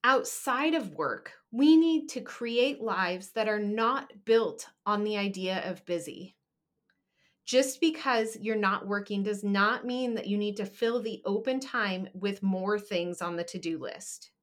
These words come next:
We need to embrace rest and celebrate rest because rest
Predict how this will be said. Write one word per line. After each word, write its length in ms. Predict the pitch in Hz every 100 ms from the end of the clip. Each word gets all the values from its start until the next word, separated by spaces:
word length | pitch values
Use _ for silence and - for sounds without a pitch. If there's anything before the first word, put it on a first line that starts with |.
| _ _ _ _ _ _ _ _ _ _ _ _ _ -
We 120 | 247
need 180 | 262 262
to 140 | 262
embrace 720 | - 226 196 190 190 226 226 -
rest 560 | 139 117 - - - _ -
and 200 | 214 202
celebrate 720 | - - 226 247 196 170 -
rest 540 | 151 - - - - _ _ -
because 380 | 208 233 214
rest 520 | 196 202 214 226 -